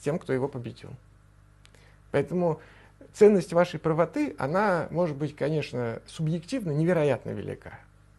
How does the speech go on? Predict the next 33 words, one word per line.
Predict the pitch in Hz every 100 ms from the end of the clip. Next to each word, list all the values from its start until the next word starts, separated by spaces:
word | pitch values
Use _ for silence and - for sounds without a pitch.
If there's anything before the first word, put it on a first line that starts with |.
| - - - - - -
Но | 170
вы | 196
просто | 196 196 - -
подумайте, | - 214 247 175 135 -
что | - - 214
вы | 180 165
получите | - - 135 196 185 - 147
как | 123 -
ресурс, | 139 135 247 269 -
доказав | - 143 - 131 160 175
собственную | 127 - 139 123
правоту. | 123 117 - - - - - -
Человек | 226 208
одумается, | 170 165 180 151 - 156
схватится | - 196 190 185 202
за | 165 175
голову, | 156 156 151
скажет: | - 175
«Боже, | 160 208 240 214
боже, | 196 156 190 185 147 156
ах, | - 214 -
вот | 180 220 190
же | 202
ж, | 185
вот | 170 180
же | 143 131
ж». | - -
Когда | 175 185
это | 226 170
был | 151
последний | 113 - 127 127
раз | - -
просто? | - - -